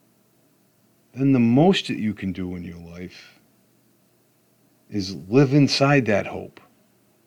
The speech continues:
Don't give up on it. Um, you know, I have a speaking practice now, and, you know, the, the prospecting,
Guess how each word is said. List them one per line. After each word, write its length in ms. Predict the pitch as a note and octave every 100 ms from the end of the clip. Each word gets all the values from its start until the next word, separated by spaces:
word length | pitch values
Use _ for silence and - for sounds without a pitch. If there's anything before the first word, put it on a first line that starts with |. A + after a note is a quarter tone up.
| _ _ _ _ _ _ _ _ _ _ -
Don't 400 | C3 C3+ G1+ - -
give 240 | A#2+ G#2
up 200 | B2+ -
on 160 | - -
it. 140 | - _ _ _ _ _ _ _ _ _ _ _ _
Um, 420 | G2 F2 F2 F2 _ _ _ _ _ _ _ _ _ -
you 60 | E2+
know, 80 | F2+
I 80 |
have 180 | F#2 F2
a 60 | E2
speaking 500 | - - A2 G2+ F#2
practice 540 | G2+ F#2 - E2 -
now, 420 | F#2 F2+ F2+ F2 D2+
and, 460 | F2 F2+ F2 E2 - _ _ _ _ _ _ _ _ _ -
you 120 | G2
know, 80 | F#2 G#2+
the, 380 | A2+ A2 A2
the 540 | G#2 A#2 A2+ A2 G#2+ G2+ _ _ _ -
prospecting, 1000 | C#3 C#3 - A#2+ G#2 A2+ G#2+ G2 G2